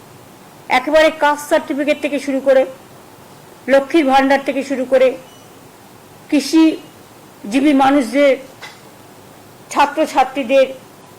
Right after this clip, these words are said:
অনেকটাই আমরা চেষ্টা করেছি করতে। এবারে আমরা একটা প্রোগ্রাম নিচ্ছি, যেটা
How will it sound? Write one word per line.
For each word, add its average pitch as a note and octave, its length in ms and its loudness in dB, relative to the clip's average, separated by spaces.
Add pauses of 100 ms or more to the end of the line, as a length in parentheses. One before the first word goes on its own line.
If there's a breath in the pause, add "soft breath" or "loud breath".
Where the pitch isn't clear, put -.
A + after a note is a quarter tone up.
(720)
অনেকটাই D#4 600 2
আমরা C4 220 0
চেষ্টা C#4 220 -6
করেছি A#3+ 380 -4
করতে। - 240 -12 (1200 loud breath)
এবারে E4 320 4
আমরা E4+ 160 4
একটা E4+ 240 -2
প্রোগ্রাম C#4 420 4
নিচ্ছি, C#4 280 -2 (1000)
যেটা C4 140 0